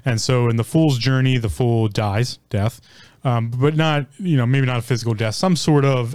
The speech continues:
actuating death of, like, something happens to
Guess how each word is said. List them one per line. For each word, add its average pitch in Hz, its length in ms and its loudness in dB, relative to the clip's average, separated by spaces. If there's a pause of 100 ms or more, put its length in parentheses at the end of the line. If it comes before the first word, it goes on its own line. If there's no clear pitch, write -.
actuating 117 520 -2
death 107 260 -4
of, 104 160 -4
like, 101 280 -4 (1500)
something 143 500 0
happens 127 500 0
to 113 640 0